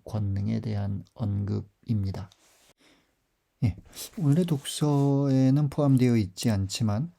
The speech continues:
어, 삼십오 절부터 삼십팔 절의 내용을 함께 읽어보겠습니다. 너희는 보게 되었다. 그리하여 너희가 알도록 야훼야말로 신이고 그 외에는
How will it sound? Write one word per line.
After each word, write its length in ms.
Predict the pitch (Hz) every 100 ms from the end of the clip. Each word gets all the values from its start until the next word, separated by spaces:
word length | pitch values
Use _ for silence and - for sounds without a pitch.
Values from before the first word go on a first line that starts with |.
| _
어, 640 | 120 107 98 98 - 98 - _ - 95 -
삼십오 600 | - 143 139 117 110 107
절부터 920 | 107 107 104 101 - - 117 113 - _ _ _ _ _
삼십팔 560 | - 127 135 - 156
절의 300 | 156 139 123
내용을 480 | 110 104 101 98 120
함께 560 | 175 139 117 - 107 95 117
읽어보겠습니다. 880 | 107 104 104 98 - 110 107 - - _ _ _ - _ - - - _ _ _ _ _ -
너희는 400 | 139 143 190 175
보게 240 | 127 139
되었다. 500 | 123 107 - 101 95 _ _ _ _ _
그리하여 440 | - 120 113 117 117
너희가 400 | 107 107 117 107
알도록 460 | 104 107 113 98 _ _ _ _ _ - _ _ _ -
야훼야말로 800 | 120 113 107 120 160 131 117 131
신이고 640 | 131 - 147 135 110 156 - _ _ _
그 260 | - 160
외에는 520 | 120 110 104 104 120